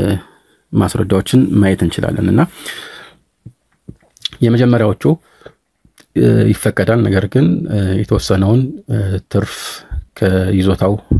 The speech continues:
ነፃ ማድረግ ይኖርበታል፣ ወይም ደግሞ ከሐራም ከመቆጠብ አንጻር፣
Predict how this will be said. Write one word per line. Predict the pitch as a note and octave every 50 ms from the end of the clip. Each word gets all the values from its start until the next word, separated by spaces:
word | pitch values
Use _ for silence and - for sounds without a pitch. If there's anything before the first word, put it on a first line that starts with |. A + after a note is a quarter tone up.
| - G#2
ነፃ | G2 F#2+ - - - F#2 F#2 F2+ - - - - - - G#2
ማድረግ | G2 F#2+ F#2+ - F#2 F#2 -
ይኖርበታል፣ | - - - - - - - - - - E2+ - - - - - - - - - - _ - -
ወይም | G2+ F#2 F#2
ደግሞ | F#2 F#2 F#2+ - G#2 B2 A#2+
ከሐራም | - - - - F#2+ F#2 F#2+ F#2 E2+ - -
ከመቆጠብ | - G2+ F#2 F#2 F#2 F#2+ F#2 F2+ - G2 F#2 F#2+ - - F#2 - G2 F#2+
አንጻር፣ | F#2+ F#2+ - - C3 D3+